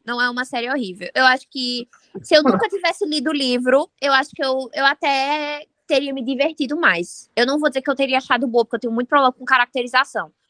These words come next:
E aquela, umas perucas, as roupas da Shein, nossa, tava me dando um treco.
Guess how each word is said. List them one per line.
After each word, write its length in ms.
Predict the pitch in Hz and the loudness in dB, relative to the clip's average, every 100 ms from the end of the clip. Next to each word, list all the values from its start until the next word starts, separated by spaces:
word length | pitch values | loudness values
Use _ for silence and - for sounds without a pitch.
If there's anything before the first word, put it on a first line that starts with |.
| _ _ _ _ | _ _ _ _
E 160 | 226 233 | 0 0
aquela, 320 | 262 240 233 240 - | 2 0 0 -8 -12
umas 280 | 233 269 269 | -4 -2 -2
perucas, 600 | - 302 262 254 262 247 | -2 0 2 2 2 4
as 200 | 226 233 | 4 4
roupas 200 | 247 262 | -2 0
da 100 | 254 | 0
Shein, 400 | 269 - 240 233 | -2 -8 -8 -6
nossa, 320 | 233 240 - 226 | -6 -6 -8 -2
tava 220 | 240 240 | -2 0
me 140 | 254 | -8
dando 240 | 214 254 277 | 0 0 0
um 80 | |
treco. 640 | 294 - 247 202 - 196 | -2 2 4 2 -4 -12